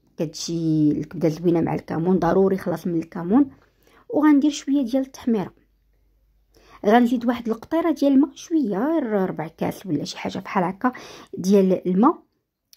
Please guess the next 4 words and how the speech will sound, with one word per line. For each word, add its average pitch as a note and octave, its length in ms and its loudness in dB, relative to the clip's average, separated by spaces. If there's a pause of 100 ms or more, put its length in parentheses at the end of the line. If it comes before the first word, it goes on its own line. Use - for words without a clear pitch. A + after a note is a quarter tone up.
(480)
وغادي E4+ 320 6
نزيد D4+ 360 4 (180)
زويته A3 400 -2
بلديه. F#3+ 500 -4